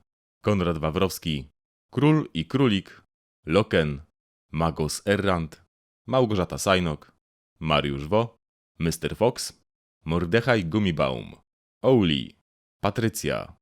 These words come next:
Paweł Litwinowicz, Paweł Pawlik, Raptak, Rafał Podgórski, Sachi, Szefo oraz Wodzu Metal. Kochani, jeszcze raz wielkie,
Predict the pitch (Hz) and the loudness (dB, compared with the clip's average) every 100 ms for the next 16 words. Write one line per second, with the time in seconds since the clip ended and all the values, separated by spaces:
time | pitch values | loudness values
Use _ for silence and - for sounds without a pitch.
0 | _ _ _ - 92 78 76 80 - 101 | _ _ _ -2 0 2 -2 -4 -2 0
1 | 113 92 - - _ _ _ _ - 160 | 0 -2 -6 -12 _ _ _ _ -2 2
2 | 101 80 117 95 80 - - _ _ _ | 2 4 2 4 -2 -4 -14 _ _ _
3 | _ - 104 - 85 - - _ _ _ | _ -2 0 0 -2 -2 -14 _ _ _
4 | _ - 107 92 76 82 87 127 127 - | _ -2 0 2 0 -2 -2 0 -2 -2
5 | 123 131 _ _ _ _ - 92 87 85 | -4 -4 _ _ _ _ -4 -2 0 -2
6 | 73 - _ _ _ _ - - 101 78 | -4 -10 _ _ _ _ -12 -2 -2 0
7 | 64 - - _ _ _ _ 135 135 113 | -4 -6 -14 _ _ _ _ 4 4 4
8 | - 80 120 117 92 67 53 58 - _ | 0 0 2 4 2 0 -6 -10 -20 _
9 | _ _ _ _ _ _ 101 104 95 87 | _ _ _ _ _ _ -4 0 0 0
10 | 80 95 90 82 - - - - 90 78 | -2 -2 -2 0 -4 -4 -10 -12 -10 -2
11 | 92 101 95 85 95 98 | 0 2 0 0 0 -2